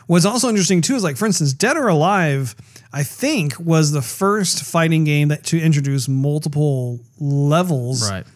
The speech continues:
Speaker 1: of each type of, of environment or stage you were at. So if you knocked 'em off, it wasn't just a ring out. Like, you had, like, between three and four different, um,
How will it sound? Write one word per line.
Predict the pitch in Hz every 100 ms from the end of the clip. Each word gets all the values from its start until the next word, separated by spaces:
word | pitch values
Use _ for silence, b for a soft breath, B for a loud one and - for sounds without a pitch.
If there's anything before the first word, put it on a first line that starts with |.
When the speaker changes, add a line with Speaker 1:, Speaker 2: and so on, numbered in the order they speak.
| b _ _
Speaker 1:
of | 180 185 170 151 143 139 -
each | 165 147 143 - b b b -
type | 165 156
of, | 156 139 135
of | 147 131 131 143 _ -
environment | 160 151 139 151 160 143
or | 120
stage | - 160 147 139
you | 139
were | 131 113
at. | - 196 156 -
So | 175
if | 143
you | 165
knocked | 165 170 175
'em | 160
off, | 240 214
it | 165
wasn't | 175 175
just | 156 147
a |
ring | 139 139 135
out. | 190 214
Like, | 147 127
you | 156 226
had, | 180 180 233
like, | 214 127 120 - b b b b b b b b b _ _
between | 165 151 185 170
three | - 160 175 202 220
and | 147
four | - - 180 214 214 202
different, | 175 170 170 151 147 147
um, | 170 147 143 139 131